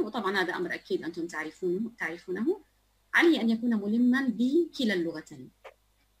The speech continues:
وإذا كان المترجم عربيا وهو يترجم للعربية من لغة أخرى، فمن باب أولى أن، أن تكون معرفته بلغته الأم،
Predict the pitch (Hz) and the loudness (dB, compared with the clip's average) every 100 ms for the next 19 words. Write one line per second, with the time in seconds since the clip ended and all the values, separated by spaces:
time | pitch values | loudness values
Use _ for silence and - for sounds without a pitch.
0 | _ 220 247 254 269 311 254 175 143 - | _ 0 2 2 2 4 4 4 -2 -12
1 | _ 196 208 214 240 180 156 147 - - | _ -4 -2 2 0 0 -4 -6 -6 -4
2 | 175 175 196 160 170 220 - 185 185 180 | -2 0 0 0 -2 -4 -8 -6 -2 0
3 | 180 233 202 175 165 185 214 170 165 156 | 0 0 0 -2 -2 -2 -2 -2 -2 -4
4 | 143 156 170 214 233 175 156 - 160 - | -4 -4 0 0 0 -2 -2 -6 -10 -10
5 | _ _ _ - 226 226 220 294 330 247 | _ _ _ 2 6 6 6 2 0 0
6 | 214 - 175 190 - 196 196 233 226 180 | 2 0 -2 -6 -10 -10 -8 -2 0 0
7 | 170 180 214 269 175 165 156 170 175 180 | -4 -6 -8 -8 -8 -6 -2 0 0 -2
8 | 262 269 269 262 269 _ _ _ 175 180 | -2 -4 -10 -12 -16 _ _ _ 0 2
9 | - 320 | 2 0